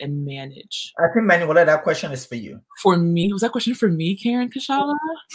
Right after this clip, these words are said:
Speaker 2: Yeah, I think it was for you.
Speaker 1: <laughs> Um, can you ever get to the point of full mental stability?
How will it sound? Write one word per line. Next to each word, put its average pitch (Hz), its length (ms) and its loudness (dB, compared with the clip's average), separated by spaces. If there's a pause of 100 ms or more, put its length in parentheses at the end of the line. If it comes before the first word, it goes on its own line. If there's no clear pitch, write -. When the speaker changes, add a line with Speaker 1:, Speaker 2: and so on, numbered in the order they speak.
Speaker 2:
Yeah, 185 260 10
I 196 80 4
think 240 160 4
it 208 40 8
was 175 200 6
for 135 140 -12
you. 131 200 -4 (300)
Speaker 1:
<laughs> 339 120 2 (1000)
Um, 247 360 6
can 247 140 2
you 311 80 4
ever 285 140 0
get 214 160 2
to - 80 -10
the 180 100 -2
point 180 240 -10
of 160 140 -6
full - 260 -8
mental 233 380 0
stability? 180 760 -2